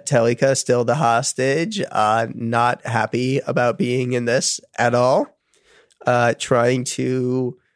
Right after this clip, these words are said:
kind of plant a seed of doubt between, uh, Dao and Griffin. Um, unfortunately, Dao is completely nihilistic and has been used and is far too used,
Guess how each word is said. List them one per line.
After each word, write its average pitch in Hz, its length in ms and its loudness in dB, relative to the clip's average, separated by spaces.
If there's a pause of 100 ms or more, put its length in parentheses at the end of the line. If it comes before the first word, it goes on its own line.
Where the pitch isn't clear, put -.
(240)
kind 143 180 2
of 127 60 0
plant 143 260 0
a 135 40 2
seed 143 600 2
of 135 400 2
doubt 135 260 4
between, 151 840 -2
uh, 135 280 0
Dao 135 420 2
and 131 140 -2
Griffin. 180 440 -2 (120)
Um, 127 420 -2 (720)
unfortunately, 151 540 2
Dao 151 280 4
is 151 120 2
completely 147 1040 2
nihilistic 143 840 2
and 131 260 0
has 131 200 -2
been 127 300 -4
used 131 720 -4
and 127 100 -4
is 127 340 -6 (580)
far 135 340 0
too 139 200 2
used, 143 600 2